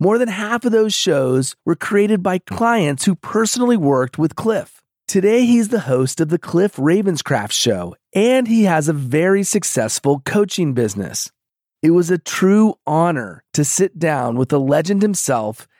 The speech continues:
and hear his story. He was nice enough to give me over two hours of his time, so I've broken it up into two parts.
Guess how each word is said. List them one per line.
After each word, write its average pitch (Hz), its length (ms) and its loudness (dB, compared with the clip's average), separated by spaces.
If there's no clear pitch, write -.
and 151 120 0
hear 139 280 2
his 156 240 2
story. 135 600 -2
He 180 100 2
was 226 160 4
nice 165 260 0
enough 143 300 -2
to 160 80 -8
give 170 200 0
me 180 140 0
over 180 200 0
two 233 420 0
hours 175 380 0
of 131 100 0
his 135 160 -4
time, 127 540 -2
so - 160 -2
I've 170 160 -2
broken 202 320 0
it 208 120 2
up 127 240 0
into 151 220 0
two 185 320 0
parts. - 640 -6